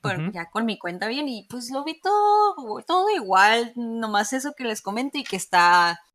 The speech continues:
Speaker 1: está bugueado, pero pues de todos los días que lo he estado abierto, todos los días se está actualizando y pues me imagino que es por lo mismo,
Speaker 2: Ujú.
Speaker 1: están mejorando.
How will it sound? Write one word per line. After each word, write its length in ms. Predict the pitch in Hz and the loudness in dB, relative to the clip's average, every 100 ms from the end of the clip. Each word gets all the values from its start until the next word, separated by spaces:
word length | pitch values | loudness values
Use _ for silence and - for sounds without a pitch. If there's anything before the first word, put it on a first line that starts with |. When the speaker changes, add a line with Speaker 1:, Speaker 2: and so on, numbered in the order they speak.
| _ _ _ | _ _ _
Speaker 1:
está 160 | - 196 | 2 2
bugueado, 640 | 208 233 220 220 233 233 - | 4 2 6 6 6 0 -2
pero 480 | 220 220 233 240 233 | 0 2 2 0 -4
pues 160 | 202 | -6
de 80 | 202 | -6
todos 200 | 202 208 | -2 -2
los 160 | 247 254 | -2 -4
días 280 | 202 202 - | -6 -6 -6
que 120 | 240 | -6
lo 60 | 196 | -6
he 40 | |
estado 300 | 180 - 208 | -6 -4 0
abierto, 440 | 226 254 262 247 233 | 0 0 -4 -6 -4
todos 260 | 202 208 220 | 2 4 4
los 120 | 233 | -2
días 180 | 202 208 | -6 -4
se 80 | 214 | -4
está 180 | 196 185 | -4 -8
actualizando 720 | - 190 190 180 196 202 208 | -2 0 0 -2 -2 -2 -4
y 40 | |
pues 220 | 185 180 | -8 -10
me 80 | 175 | -10
imagino 400 | 170 165 165 170 | -8 -8 -10 -12
que 120 | - | -12
es 100 | 165 - | -14 -12
por 160 | 170 | -12
lo 120 | 160 | -10
mismo, 320 | 156 165 170 165 | -12 -14 -14 -16
Speaker 2:
Ujú. 240 | 147 117 | -14 -12
Speaker 1:
están 360 | 127 - 165 165 | -12 -10 -8 -6
mejorando. 640 | 180 - 165 160 170 175 | -6 -6 -10 -10 -12 -18